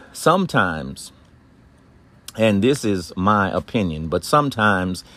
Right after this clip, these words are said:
it's best to be present and say nothing than to be present and say the wrong thing.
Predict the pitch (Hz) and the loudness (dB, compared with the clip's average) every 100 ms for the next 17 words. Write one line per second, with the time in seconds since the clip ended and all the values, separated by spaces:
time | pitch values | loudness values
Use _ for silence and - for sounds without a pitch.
0 | - - - - - - - _ - 123 | -20 -20 -20 -20 -20 -20 -20 _ 2 2
1 | - 90 131 117 98 - - - - 110 | 0 2 6 6 2 -6 -14 -6 0 2
2 | 98 - 160 131 87 82 - - - - | 0 0 2 2 0 -8 -10 -18 -20 -20
3 | - - - _ 104 104 - 110 95 117 | -20 -20 -20 _ 0 0 2 2 4 2
4 | 104 90 76 - 85 - _ _ - - | 2 -2 -8 -12 -20 -20 _ _ -20 -20
5 | - 110 104 98 104 95 95 - - 147 | -2 2 2 2 0 -2 -2 0 2 2
6 | 87 82 - - - - - - - 101 | 2 -8 -12 -18 -20 -20 -20 -20 -6 -2
7 | 101 120 101 90 95 95 85 80 117 80 | 0 2 2 2 2 2 0 -2 -2 -2
8 | - | -8